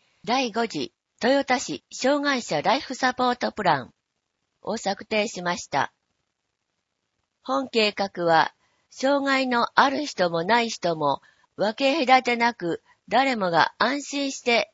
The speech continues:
自分らしく生きられる地域共生社会の実現を基本理念とし、三つの基本目標を掲げ、二千二十六年度までに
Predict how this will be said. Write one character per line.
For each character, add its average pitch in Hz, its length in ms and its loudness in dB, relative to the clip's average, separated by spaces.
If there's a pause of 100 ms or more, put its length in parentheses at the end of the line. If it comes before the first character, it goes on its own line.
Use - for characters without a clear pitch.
(120)
自 180 200 -4
分 302 220 -4
ら 202 140 0
し - 160 -10
く 185 140 -4
生 170 80 -4
き 202 120 -4
ら 202 140 4
れ 196 140 0
る 147 220 -4 (220)
地 277 200 -2
域 180 200 -8
共 269 220 4
生 277 240 0
社 247 180 -2
会 185 240 2
の 156 120 -6
実 170 320 -6
現 180 260 -4 (640)
を - 180 -2
基 208 180 -6
本 262 220 -2
理 254 120 -4
念 208 240 -2
と 151 140 -4
し、 151 320 -8 (640)
三 196 160 -6
つ 302 200 -4
の 240 180 -2
基 214 140 -4
本 247 260 -2
目 240 180 -2
標 196 240 -2
を 165 300 0
掲 175 300 -4
げ、 151 240 -4 (480)
二 202 140 -4
千 247 300 -2
二 262 180 -2
十 214 200 0
六 190 260 0
年 240 220 -2
度 175 140 -2
ま 175 140 -2
で 156 160 -4
に 151 200 -8